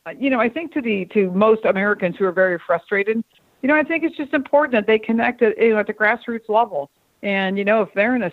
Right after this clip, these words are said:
state that has a Democratic lawmaker, probably a good idea to call them, because right now they're the ones that are at the table making the decisions, casting those votes. And I think they need to hear from the folks in their districts. And,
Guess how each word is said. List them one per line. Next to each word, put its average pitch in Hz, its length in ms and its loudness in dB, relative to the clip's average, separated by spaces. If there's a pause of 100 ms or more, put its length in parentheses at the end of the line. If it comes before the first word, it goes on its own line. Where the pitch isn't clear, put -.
state 226 380 0
that 220 100 -4
has 202 220 2
a 185 40 -6
Democratic 208 540 0
lawmaker, 190 480 0
probably 294 380 0
a 359 40 -6
good 285 140 -6
idea 269 300 -4
to 226 60 -10
call 247 280 -4
them, 160 140 -12
because 175 240 -8
right 226 200 0
now 240 220 0
they're 190 140 -6
the 202 100 -4
ones 196 240 -4
that 185 120 -2
are 170 100 4
at 180 120 0
the 180 60 -16
table 190 320 -6
making 180 280 -6
the 175 80 -10
decisions, 170 520 -4
casting 170 400 -4
those 160 240 -6
votes. 160 300 0 (420)
And 185 140 -2
I 190 80 2
think 214 180 0
they 247 120 2
need 254 160 4
to 254 100 2
hear 254 200 2
from 190 200 -6
the 175 80 -8
folks 202 260 -2
in 196 80 -2
their 185 100 0
districts. 175 540 -2
And, 175 160 -2